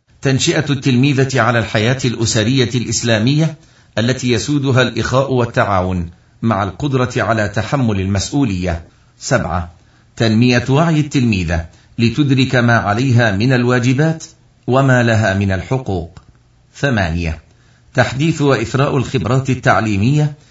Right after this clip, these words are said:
وبخاصة في مجال الوقاية والسلامة في البيت والمدرسة. تسعة، توليد الرغبة لدى التلميذة في الازدياد من العلم النافع الصالح،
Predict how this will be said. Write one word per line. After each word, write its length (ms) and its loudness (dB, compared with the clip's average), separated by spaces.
وبخاصة 920 -2
في 180 -2
مجال 360 0
الوقاية 640 0
والسلامة 640 0
في 220 -4
البيت 440 -2
والمدرسة. 760 -4
تسعة، 520 -4
توليد 420 2
الرغبة 500 0
لدى 240 0
التلميذة 520 0
في 280 -2
الازدياد 540 -2
من 200 2
العلم 380 0
النافع 520 0
الصالح، 560 -2